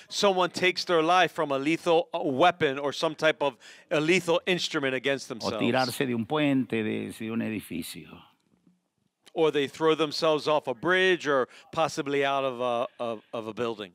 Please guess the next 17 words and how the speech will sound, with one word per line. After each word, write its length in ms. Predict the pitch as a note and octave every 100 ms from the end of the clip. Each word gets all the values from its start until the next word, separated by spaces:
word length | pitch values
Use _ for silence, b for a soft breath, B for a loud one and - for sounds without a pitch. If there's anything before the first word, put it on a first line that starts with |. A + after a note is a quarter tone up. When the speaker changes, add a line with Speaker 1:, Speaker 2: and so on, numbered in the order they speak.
| -
Speaker 2:
El 120 | C#3
suic-, 320 | B2+ D#3 C3+ -
el, 200 | E3 D3
la 140 | F3+
segunda 460 | - D#3 F3+ F#3+ F3
clase 360 | - F#3 -
de 140 | E3 C#3+
suicidio, 680 | - D#3 - G3+ G3 F3
dice 480 | D#3+ E3+ - E3+ F#3
él, 140 | F3+ E3+
que 180 | E3+ F3
es 60 |
cuando 320 | - E3 E3
tú 380 | C#3+ - B3+ B3+ -
te 140 | F3
dejas 380 | F3 E3+ D3+ D#3
morir. 520 | D#3+ D#3 D3+ C3+